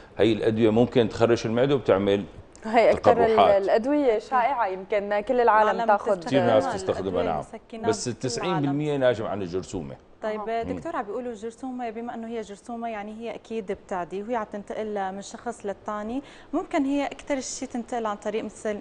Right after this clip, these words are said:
Speaker 3: مثل ما قلنا عن طريق الطعام. خلينا
Speaker 1: الأطعمة
Speaker 3: نحكي
Speaker 1: الملوثة، نعم.
Speaker 3: الأطعمة الملوثة، خلينا نحكي كمان إنه الواحد إذا أخذ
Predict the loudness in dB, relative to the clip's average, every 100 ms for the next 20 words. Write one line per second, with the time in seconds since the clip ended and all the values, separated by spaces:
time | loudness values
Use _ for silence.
0 | -6 -6 -4 -2 -2 -2 -2 -2 -4 -4
1 | -2 -2 -2 -2 0 0 -2 -2 0 2
2 | 0 -2 2 4 6 6 6 6 4 4
3 | 4 4 6 6 6 6 4 4 2 2
4 | 0 0 0 -4 -2 0 0 0 -2 -2
5 | -2 0 2 2 0 -2 -2 -2 -2 -4
6 | -2 0 0 0 0